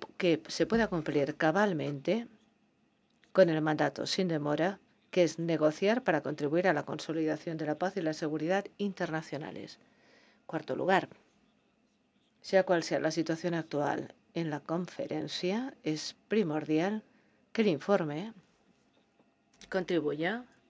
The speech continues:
a reflejar la realidad en este foro, una rela-, realidad en la que se hacen esfuerzos ingentes por parte de las presidencias sucesivas y los miembros del foro,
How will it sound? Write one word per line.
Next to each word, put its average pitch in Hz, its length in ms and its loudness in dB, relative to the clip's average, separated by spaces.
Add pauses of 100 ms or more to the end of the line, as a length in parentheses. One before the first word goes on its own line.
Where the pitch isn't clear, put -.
(840)
a 185 60 10
reflejar 151 640 0 (480)
la 165 200 8
realidad 170 640 2 (1080)
en 160 120 0
este 151 280 0
foro, 143 440 2 (440)
una 180 240 4
rela-, 147 580 -4
realidad 151 840 -2 (1600)
en 170 80 -2
la 160 100 4
que 165 140 2
se 170 160 4
hacen 151 200 0
esfuerzos 156 840 0 (100)
ingentes 160 880 0
por 156 220 0
parte 165 400 2
de 147 80 -2
las 143 300 -2
presidencias 165 880 0
sucesivas 180 640 2
y 175 60 4
los - 240 0
miembros 170 500 4
del 151 160 2
foro, 175 400 4